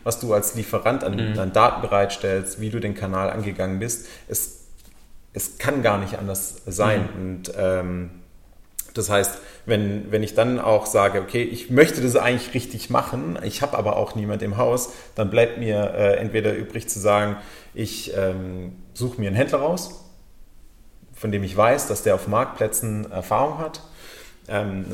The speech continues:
Speaker 1: arbeite mit dem zusammen. Wie das dann wiederum meine anderen Händler finden, steht auf einem anderen Blatt Papier. Oder ich gehe zu einem professionellen Service, der mir den, den Broker-Service macht, ähm,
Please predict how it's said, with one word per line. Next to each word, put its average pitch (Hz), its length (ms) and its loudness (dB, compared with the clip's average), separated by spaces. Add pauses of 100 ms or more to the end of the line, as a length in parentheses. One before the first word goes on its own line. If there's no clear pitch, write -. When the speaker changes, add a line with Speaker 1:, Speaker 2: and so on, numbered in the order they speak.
(120)
Speaker 1:
arbeite 101 400 4
mit 95 160 -4
dem 131 160 0
zusammen. 143 460 0 (340)
Wie 113 160 -4
das 123 180 2
dann 143 140 6
wiederum 127 260 2
meine 110 220 2
anderen 117 220 2
Händler 113 240 -2
finden, 110 880 -6 (540)
steht 104 260 -2
auf 87 140 0
einem 95 160 -2
anderen 135 240 2
Blatt 131 200 0
Papier. 127 520 -4 (380)
Oder 117 220 6
ich - 160 -4
gehe 107 200 0
zu - 100 -4 (260)
einem 95 220 -2
professionellen 95 680 -4
Service, 107 380 0
der 92 140 -4
mir 90 260 -2
den, 87 380 -6
den 87 160 -8
Broker-Service 107 720 0
macht, 95 340 -4 (140)
ähm, 90 480 -4